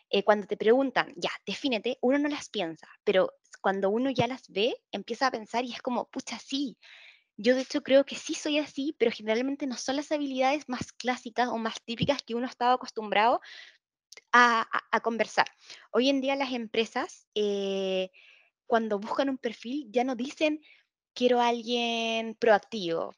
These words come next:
o "Quiero a alguien responsable", que era quizás lo que hace algunos años nosotros más escuchábamos. Lo que hoy en día las empresas buscan son personas con este otro tipo de habilidades que también, eh, se, se hayan ido adaptando en el tiempo. Por ejemplo,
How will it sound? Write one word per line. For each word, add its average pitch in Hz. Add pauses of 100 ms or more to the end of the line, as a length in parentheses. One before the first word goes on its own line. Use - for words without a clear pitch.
o 202
"Quiero 226
a -
alguien 220
responsable", 202
que -
era 240
quizás 220
lo 233
que 226
hace 220
algunos 208
años 240
nosotros 226
más 226
escuchábamos. 202 (420)
Lo 196
que 214
hoy 226
en 254
día 233
las 247
empresas 233 (100)
buscan 233 (440)
son 240
personas 240 (160)
con 214
este -
otro 269
tipo 202
de 190
habilidades 165
que -
también, 196 (120)
eh, 202
se, -
se -
hayan 214
ido 202
adaptando 190
en 185
el 175
tiempo. -
Por 196
ejemplo, 175